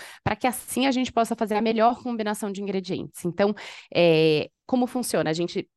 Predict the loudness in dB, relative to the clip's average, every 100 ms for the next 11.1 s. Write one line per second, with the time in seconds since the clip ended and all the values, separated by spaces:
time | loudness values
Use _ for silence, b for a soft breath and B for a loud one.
0 | _ -12 -2 2 2 0 -2 -2 -2 -4
1 | -4 -2 0 0 -2 -2 -2 -2 -4 -6
2 | -8 -8 -6 -10 -6 -8 -2 0 2 2
3 | 2 0 2 2 2 0 -4 -6 -12 -4
4 | -2 0 0 -2 -4 -4 -2 -4 B B
5 | B _ 2 2 0 _ _ -4 0 0
6 | 2 0 0 -2 -2 -2 -2 -4 -8 -6
7 | 0 0 -2 -4 0 2 2 2 0 -2
8 | 2 2 2 0 -6 _ _ -6 -4 -2
9 | 0 2 2 0 -4 -6 -6 -6 -6 -2
10 | 0 2 0 0 -6 B B B B -14
11 | -14